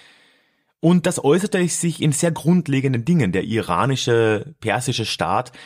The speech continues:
hatte de facto keine Möglichkeit, Steuern einzuheben. Nur in sehr limitierter Form war das überhaupt möglich. Wie gesagt, die Bevölkerung war teilweise nicht mal sesshaft und ansonsten sehr divers, sehr verstreut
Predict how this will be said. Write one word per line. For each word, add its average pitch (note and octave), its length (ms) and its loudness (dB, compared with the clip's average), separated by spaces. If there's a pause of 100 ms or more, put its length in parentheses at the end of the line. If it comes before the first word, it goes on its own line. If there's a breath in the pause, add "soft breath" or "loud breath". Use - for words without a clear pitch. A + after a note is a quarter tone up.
(120)
hatte B2+ 640 -2
de B2 80 -6
facto C3+ 320 -4
keine C3 260 0
Möglichkeit, A#2 960 0
Steuern C#4+ 440 -2
einzuheben. D2+ 680 -8 (580)
Nur C#3 200 4
in A#2+ 160 -2
sehr E3 580 0
limitierter B2 1000 -2
Form C3 420 2
war A2+ 80 0
das A2+ 140 -8
überhaupt D#3+ 440 0
möglich. D#3 440 2 (280 loud breath)
Wie C3+ 140 2
gesagt, A#2 540 -2
die G#2+ 40 -2
Bevölkerung G#2+ 760 0 (280 loud breath)
war - 260 -4
teilweise G#2+ 400 0
nicht G#2+ 160 -2
mal F#2 140 0
sesshaft - 760 -2 (280 soft breath)
und C3 320 0
ansonsten C3 480 0
sehr C3 180 -2
divers, C3 380 -2
sehr B2 120 0
verstreut A2+ 720 0